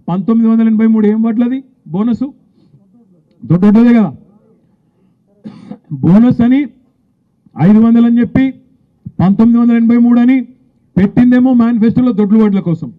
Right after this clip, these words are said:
ఇవాళ బోనస్ ఎవరికి ఇస్తా అంటుండు? సన్న వడ్లకి ఇస్తా అంటుండు. ఇవాళ ఇంతకంటే మోసం ఉంటుందా?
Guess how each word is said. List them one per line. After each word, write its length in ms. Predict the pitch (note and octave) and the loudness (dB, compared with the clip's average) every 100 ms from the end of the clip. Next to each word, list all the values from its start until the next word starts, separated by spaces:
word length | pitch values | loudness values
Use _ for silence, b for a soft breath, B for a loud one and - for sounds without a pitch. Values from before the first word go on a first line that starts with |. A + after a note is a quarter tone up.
| _ _ _ - | _ _ _ -8
ఇవాళ 160 | F#3+ G3 | -4 -2
బోనస్ 360 | F3 A3+ A3+ | 0 0 0
ఎవరికి 260 | G#3+ A#3 A3 | 0 0 -2
ఇస్తా 200 | - B3 | -4 -4
అంటుండు? 380 | A3 C4 D4+ C#4+ _ _ _ _ _ - E3 | -2 -4 -6 -12 _ _ _ _ _ -20 -12
సన్న 200 | F3+ G#3 | -4 0
వడ్లకి 320 | G3+ F#3 F3+ E3+ | 0 0 -6 -8
ఇస్తా 180 | - | -8
అంటుండు. 200 | F3+ C#3+ | -8 -6
ఇవాళ 120 | C#3 C#3 | -8 -8
ఇంతకంటే 340 | D#3+ F#3 F#3 | -8 -6 -6
మోసం 280 | E3+ E3+ D#3+ | -6 -6 -6
ఉంటుందా? 300 | D#3 E3 | -6 -6